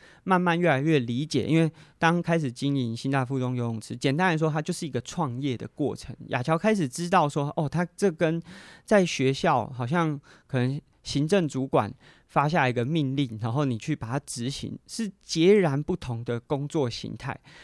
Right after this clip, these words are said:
那假设你还是用过去过往，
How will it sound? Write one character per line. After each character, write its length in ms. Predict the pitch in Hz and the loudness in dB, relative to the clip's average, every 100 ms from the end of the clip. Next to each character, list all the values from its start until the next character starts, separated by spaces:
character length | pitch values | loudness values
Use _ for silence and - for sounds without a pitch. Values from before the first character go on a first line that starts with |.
| - - - | -20 -8 -2
那 80 | |
假 360 | 233 - 156 107 | -2 0 0 0
设 380 | 127 - 190 127 | -2 0 2 2
你 160 | 127 | -2
还 160 | 127 123 | -4 -4
是 140 | 147 | -2
用 200 | 180 165 151 | 0 0 -2
过 300 | - 196 135 | 2 4 4
去 360 | - - 147 | -2 -6 -6
过 340 | - 196 151 123 | 0 2 2 0
往， 180 | 120 | -6